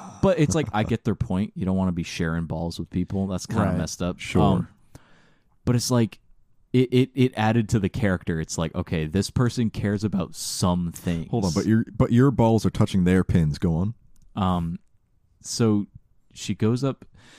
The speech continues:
Speaker 2: There's a, there's a, there's an employee filling the, like, stocking the vending machine, and it's ju-, he's, like, an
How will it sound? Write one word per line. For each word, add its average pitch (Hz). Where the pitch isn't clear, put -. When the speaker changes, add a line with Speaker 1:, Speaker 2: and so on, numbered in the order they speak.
Speaker 2:
There's 120
a, 123
there's 123
a, 110
there's 117
an 113
employee 127
filling 110
the, 92
like, 92
stocking 95
the 82
vending 80
machine, 143
and 104
it's -
ju-, -
he's, 135
like, 120
an 107